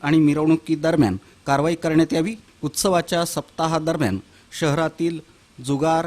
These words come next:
मटका यासारखे सर्व अवैध व्यवसाय बंद करण्यात यावेत. पोलीस आयुक्तालयाच्या हद्दीतील ऑर्केस्ट्रा बार आणि डान्स बार बंद ठेवण्यात यावेत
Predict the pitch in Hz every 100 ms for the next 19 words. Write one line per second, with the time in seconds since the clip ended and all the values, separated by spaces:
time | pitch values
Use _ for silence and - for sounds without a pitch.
0 | 156 143 147 - 165 165 160 _ _ _
1 | - 143 160 165 151 160 156 - 156 165
2 | 165 - 147 160 160 165 156 151 170 151
3 | 147 160 165 170 156 160 160 160 208 -
4 | _ _ 147 156 185 175 165 160 165 160
5 | 156 - 160 143 143 151 156 165 165 -
6 | 135 170 160 - 165 151 160 160 - 143
7 | 156 127 143 160 151 156 165 - _ -
8 | 123 151 160 160 160 160 160 170 160 180